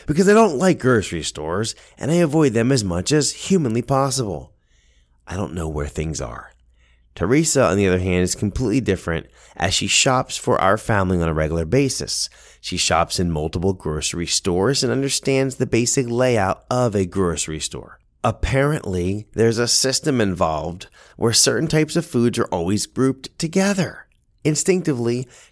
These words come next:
Teresa knew it'd be with the water bottles or with the soft drinks or juices. This is common sense, but apparently it's not common to me.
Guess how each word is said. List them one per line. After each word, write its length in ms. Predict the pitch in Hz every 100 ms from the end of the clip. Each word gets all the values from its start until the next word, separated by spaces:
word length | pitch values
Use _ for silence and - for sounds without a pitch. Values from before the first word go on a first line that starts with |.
| -
Teresa 360 | 147 170 -
knew 340 | 185 123 104 107
it'd 200 | 101 92
be 180 | 113
with 360 | 104 92 107 - -
the 240 | 101 107
water 600 | 104 107 113 113 110 107
bottles 640 | 90 - 71 69 80 92 -
or 120 | 95
with 300 | 98 101 -
the 100 | 131
soft 540 | 123 - 139 110 92 -
drinks 400 | 95 85 90 107
or 80 |
juices. 760 | 113 98 120 113 78 - - - _ _ _ _ _ _
This 300 | - 85 - - -
is 140 | -
common 500 | - - 69 76 87
sense, 600 | - 64 - - - - - _ -
but 120 | 85
apparently 460 | 80 95 - 98
it's 180 | 104 -
not 460 | 117 113 117 - _
common 560 | - 139 139 139 139
to 160 | 135 -
me. 400 | - 127 117 80